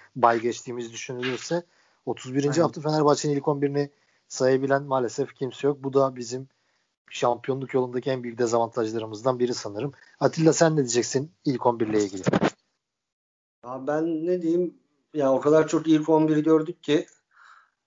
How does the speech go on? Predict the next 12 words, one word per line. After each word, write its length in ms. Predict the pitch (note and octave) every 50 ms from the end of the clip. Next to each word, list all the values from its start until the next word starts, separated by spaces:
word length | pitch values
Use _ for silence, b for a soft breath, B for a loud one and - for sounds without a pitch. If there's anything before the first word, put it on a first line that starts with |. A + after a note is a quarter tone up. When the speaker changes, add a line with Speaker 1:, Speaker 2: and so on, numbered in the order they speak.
| _ _ _ _ _ _ -
Speaker 3:
bunu 240 | C#3 D3 D#3 D#3 D3
da 140 | C#3+ C#3+ C#3+
işte, 460 | C#3 - - D#3 D3+ D3+ D#3 D3+ - _ _ _ _ _ _ _
bunu 200 | - D#3 D#3 C#3+
da 60 | C#3 D3+
gördük, 400 | D3+ D#3 D#3 D#3 D3+ C#3 A#2+ B2+
izledik 380 | B2+ B2 B2+ C#3+ C#3 C#3 C#3
kırk 220 | - A2+ A2 _ -
beş 180 | A2 A2 -
dakika 340 | A#2+ A#2 A2+ - - D3+ D3+
ama, 400 | D#3 E3 D#3 D#3+ E3 E3 E3 - _ _ _ _ b b b b b b b _
e, 40 | -